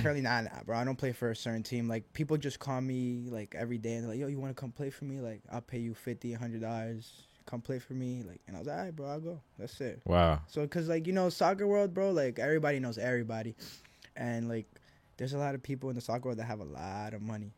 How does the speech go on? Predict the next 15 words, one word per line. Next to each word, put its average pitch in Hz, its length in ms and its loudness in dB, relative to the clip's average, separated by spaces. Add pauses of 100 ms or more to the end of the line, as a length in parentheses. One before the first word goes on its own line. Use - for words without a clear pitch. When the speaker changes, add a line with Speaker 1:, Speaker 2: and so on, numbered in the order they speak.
Speaker 1:
and 117 160 -2
all 120 80 -2
they 131 120 -2
care 135 200 -2
about 131 220 0
is 110 60 -4
just 107 200 -6
winning 113 320 -2
the 101 120 -8
trophy. 123 500 -2 (100)
Like, 117 140 -4
they 123 140 2
want 127 320 0
that, 131 260 4 (340)
like, 113 200 -4